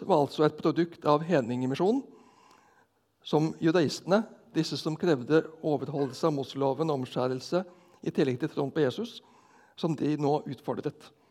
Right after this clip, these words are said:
Paulus, Barnabas og Titus reiste til Jerusalem på grunn av en åpenbaring, og ikke fordi apostlene hadde kalt dem inn på teppet.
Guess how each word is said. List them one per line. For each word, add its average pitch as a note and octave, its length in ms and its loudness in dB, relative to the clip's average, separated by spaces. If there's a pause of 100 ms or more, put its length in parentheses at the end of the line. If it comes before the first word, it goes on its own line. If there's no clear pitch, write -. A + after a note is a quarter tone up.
(1900)
Paulus, G3 560 4 (160)
Barnabas D3+ 560 4
og E3 160 -4
Titus E3 540 -4 (580)
reiste D3+ 400 2
til D3+ 140 4
Jerusalem C#3+ 640 0 (580)
på D3+ 160 -2
grunn C3 240 0
av C#3+ 160 2
en E3 80 0 (240)
åpenbaring, D3+ 920 -2 (1080)
og F3 160 -2
ikke - 240 -4
fordi F3+ 220 4 (100)
apostlene D3+ 640 0 (240)
hadde D3 180 0
kalt - 300 -4
dem A2 180 -4
inn C3+ 160 -4
på - 160 -8
teppet. - 320 -8